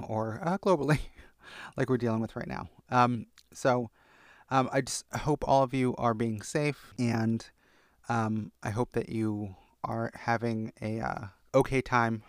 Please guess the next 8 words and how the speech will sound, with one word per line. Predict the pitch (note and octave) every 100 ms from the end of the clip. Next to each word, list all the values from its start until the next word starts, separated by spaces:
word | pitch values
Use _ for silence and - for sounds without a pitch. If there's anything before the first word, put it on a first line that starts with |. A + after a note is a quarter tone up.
| - -
uh, | A2+ A2+ G#2 - A2 - _ _ _ _ D3
during | A2+ A2
this, | A2 G2+ -
this, | C3 F#2+ _ - - _ _ - F#3+ F3+ _ -
this | B2
crazy | - A#2 G#2+
point, | A2+ B2 A#2 - _ -
um, | A2+ A2 G2+